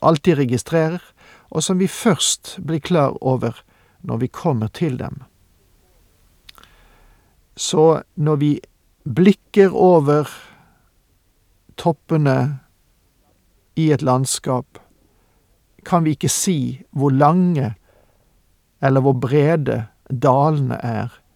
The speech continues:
mellom toppene. Dette møter vi også her hos Mika. Han beskriver det profetiske landskap han ser.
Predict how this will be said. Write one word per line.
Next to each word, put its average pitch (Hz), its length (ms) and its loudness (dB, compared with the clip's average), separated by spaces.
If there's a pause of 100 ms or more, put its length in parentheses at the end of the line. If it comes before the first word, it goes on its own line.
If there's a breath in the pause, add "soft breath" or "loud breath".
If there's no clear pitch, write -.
(120)
mellom 123 420 -4
toppene. - 460 -14 (2500 loud breath)
Dette 202 380 2
møter 185 380 2
vi 175 100 -2
også 175 340 -2
her 120 400 -2 (120)
hos - 560 -6
Mika. - 540 -4 (2250 soft breath)
Han 208 240 4
beskriver 160 880 2 (1200 loud breath)
det 160 240 0
profetiske - 800 -4
landskap 127 640 -6
han 123 160 -8
ser. - 320 -8